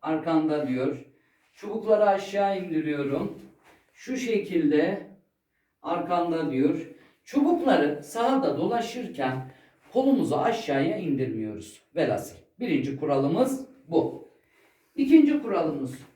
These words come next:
yön alma. Evet. İkinci kuralımız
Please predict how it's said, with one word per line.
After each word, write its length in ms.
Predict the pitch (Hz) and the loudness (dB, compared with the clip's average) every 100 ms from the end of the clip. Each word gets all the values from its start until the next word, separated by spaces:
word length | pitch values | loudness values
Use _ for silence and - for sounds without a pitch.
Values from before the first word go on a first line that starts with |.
| _ | _
yön 220 | - 311 - | 2 4 6
alma. 420 | - 127 113 107 - _ _ _ _ _ _ _ _ _ _ _ _ _ | 4 0 -6 -10 -16 _ _ _ _ _ _ _ _ _ _ _ _ _
Evet. 560 | 202 - - - - - _ _ _ _ _ _ _ | 0 0 -2 -10 -20 -20 _ _ _ _ _ _ _
İkinci 440 | - 262 277 277 - | 0 6 6 4 -2
kuralımız 640 | 180 139 131 117 - | 0 0 0 -4 -10